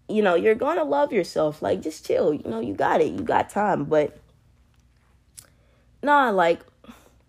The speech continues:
nah, like, um, yeah, like, you know, and these are, like, dudes who, like, had sex with a lot of women and all, like,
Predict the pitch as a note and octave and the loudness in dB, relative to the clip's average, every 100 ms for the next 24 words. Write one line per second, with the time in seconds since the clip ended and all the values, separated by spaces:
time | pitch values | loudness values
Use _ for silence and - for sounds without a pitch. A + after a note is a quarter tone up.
0 | _ - _ _ _ _ _ _ _ _ | _ -20 _ _ _ _ _ _ _ _
1 | _ _ _ - C4 B3+ G3+ F3 D#3+ E3+ | _ _ _ 2 4 6 4 2 2 0
2 | E3 D#3+ E3 G3 _ _ _ _ _ _ | 0 0 -2 -8 _ _ _ _ _ _
3 | _ _ _ _ _ _ _ _ _ _ | _ _ _ _ _ _ _ _ _ _
4 | _ _ A3+ A#3 B3 G#3+ E3+ E3 D#3 - | _ _ 2 4 8 6 6 4 2 0
5 | - _ - _ _ _ _ _ _ _ | -12 _ -20 _ _ _ _ _ _ _
6 | _ _ _ _ _ G#3 G3 F#3 F3 G#3 | _ _ _ _ _ 2 4 4 6 4
7 | G#3 C4 D#4+ C#4+ B3 G#3 D3+ - G3+ G#3+ | 4 0 4 6 6 4 2 -4 -4 -4
8 | G#3 G3+ F3 F3 - - - G3 F#3+ F#3 | -6 -4 -2 -2 -6 -8 -2 -2 0 -2
9 | F#3 F#3+ F3+ F#3 F3+ F3+ F#3+ G3 F#3 F3+ | -2 -10 -6 -2 -2 -2 -4 -4 -2 -2
10 | G3 F#3 D#3 D#3 D3 | 0 0 0 -2 -4